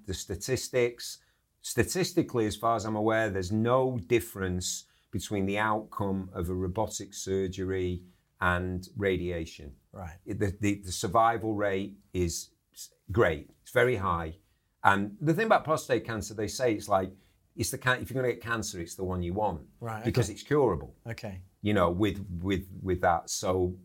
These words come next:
Speaker 1: and, and the danger with it really is if you don't get it detected, then it, it can kill you.
Speaker 2: Yeah.
Speaker 1: And that's the thing I don't think people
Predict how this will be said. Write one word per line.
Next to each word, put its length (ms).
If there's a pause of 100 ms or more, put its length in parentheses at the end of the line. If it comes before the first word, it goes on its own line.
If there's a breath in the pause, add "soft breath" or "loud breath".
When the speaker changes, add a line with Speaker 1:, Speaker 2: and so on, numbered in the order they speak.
Speaker 1:
and, 300
and 280 (380 loud breath)
the 100
danger 460
with 160
it 160
really 380
is 140
if 220
you 120
don't 380
get 160
it 140
detected, 840 (600)
then 180
it, 80 (100)
it 180
can 260
kill 260
you. 180 (200)
Speaker 2:
Yeah. 180
Speaker 1:
And 100
that's 220
the 80
thing 240
I 60
don't 260
think 180
people 500